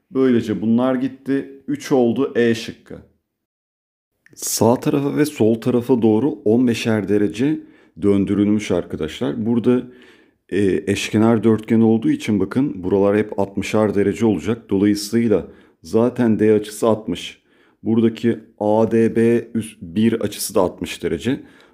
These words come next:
Sola on beş derece, sağa da on beş derece döndürüldüğünden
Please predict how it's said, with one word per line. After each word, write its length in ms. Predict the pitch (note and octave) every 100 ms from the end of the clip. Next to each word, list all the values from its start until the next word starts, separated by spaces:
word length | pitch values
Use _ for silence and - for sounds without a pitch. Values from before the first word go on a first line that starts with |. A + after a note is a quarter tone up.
| _
Sola 720 | - - - - A2 A2 C3+
on 360 | - A#2+ C3+ B2+
beş 300 | G#2+ - F#2
derece, 440 | E2 D#2 D2+ C#2 _ _ _
sağa 440 | - - G2 A#2 B2+
da 60 |
on 200 | B2+ A#2
beş 220 | G#2 -
derece 260 | G#2+ F#2+ F#2
döndürüldüğünden 800 | F#2 F2+ F2+ F#2 F2 G2 C3+ E3